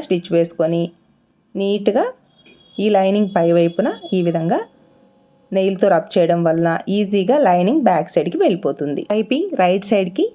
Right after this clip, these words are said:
నీట్‌గా వస్తుంది. ఇలా నెయిల్తో రబ్ చేసి నెక్స్ట్ లైనింగ్ చివర పైపింగ్ పక్కనైనా కుట్టు వేసుకోవచ్చు.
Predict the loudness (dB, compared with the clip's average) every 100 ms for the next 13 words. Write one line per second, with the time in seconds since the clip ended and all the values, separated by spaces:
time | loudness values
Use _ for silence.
0 | -4 -2 -2 0 0 0 -2 -4 -2 -4
1 | -10 _ _ _ -4 -2 -2 0 0 0
2 | 0 0 -2 -2 -4 0 -2 -2 -2 -4
3 | -4 -4 -2 -2 -6 -20 -20 -4 0 2
4 | 2 2 0 -4 -2 2 2 0 -4 _
5 | -2 0 0 -4 -2 -6 -2 0 2 0
6 | 0 -2 -2 0 0 0 -2 -2 -2 -2